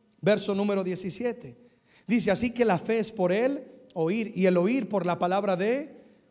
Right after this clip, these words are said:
de Dios". Cuán importante es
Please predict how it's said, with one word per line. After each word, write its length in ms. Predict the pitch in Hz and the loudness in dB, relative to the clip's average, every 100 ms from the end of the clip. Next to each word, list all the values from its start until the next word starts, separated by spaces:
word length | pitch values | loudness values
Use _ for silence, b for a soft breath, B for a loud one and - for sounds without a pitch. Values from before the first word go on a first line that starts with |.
| _ | _
de 80 | 196 | -12
Dios". 420 | 214 226 156 - _ _ | -6 -6 -6 -12 _ _
Cuán 320 | - 208 262 294 | -4 -2 0 -2
importante 960 | 254 233 202 220 220 214 214 202 165 | -2 -4 -4 -6 -6 -8 -4 -2 -2
es 160 | 175 | -4